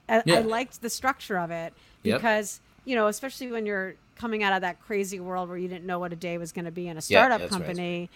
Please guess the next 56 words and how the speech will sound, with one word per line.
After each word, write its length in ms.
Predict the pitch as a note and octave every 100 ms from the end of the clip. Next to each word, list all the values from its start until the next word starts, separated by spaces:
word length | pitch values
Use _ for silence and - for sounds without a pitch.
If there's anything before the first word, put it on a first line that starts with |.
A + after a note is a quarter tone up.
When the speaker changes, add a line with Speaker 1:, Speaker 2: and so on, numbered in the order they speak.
| - - -
Speaker 1:
and 120 | G3+
you 60 | G3+
were 120 | G3 -
out 180 | A#3 A#3+
every 240 | A3+ G#3+
night, 220 | G3 F#3 F#3
it, 200 | A3 A3
it 140 | A#3
forced 360 | F#3 A#3 B3+ -
me 60 | A#3
to 40 |
be 40 |
like, 140 | G#3 G3
"Oh 80 | A#3
yeah, 140 | A3 G3
no, 100 | F#3+
I 140 | F#3 -
can't 260 | - A3+ A3
go 80 | F#3+
out 160 | F3
really 240 | E3 F3 F3
late 260 | F3 E3
because 380 | F#3+ F#3 F3 - - _ _ _ -
I 180 | G3 F#3+ -
have 180 | F#3 A3+
to 100 | G#3+
get 160 | G3
to 100 | F#3+
work 200 | G3 G#3+ G3
at 80 | F3
a 80 |
certain 360 | E3 - G3 F#3
time, 680 | E3+ G#3 G#3 F3+ D#3+ D#3+ E3
Speaker 2:
Right. 120 | F#3+
Speaker 1:
and 80 | F3
it's 180 | F3+ -
not 240 | G3+ F#3+ -
gonna 300 | G#3 F3+ F3
just 320 | D3+ F#3 D#3+ - _ -
start 360 | - G3+ F#3
when 120 | F3+ E3+
I 100 | F#3+
start." 440 | - D#3 B2+ -
So 220 | - G#3+ G3
Speaker 2:
See, 80 |
I 80 | A2+
didn't 160 | A#2+ A2+
have 160 | G#2
that 180 | F#2+ E2+
calculus. 480 | F2+ E2 F2 D#2+ D#2
I 80 | E2
was 80 | D#2+
like, 160 | E2
"I'll 80 | A2
be 120 | F2+
fine. 380 | - E2+ D2 D2+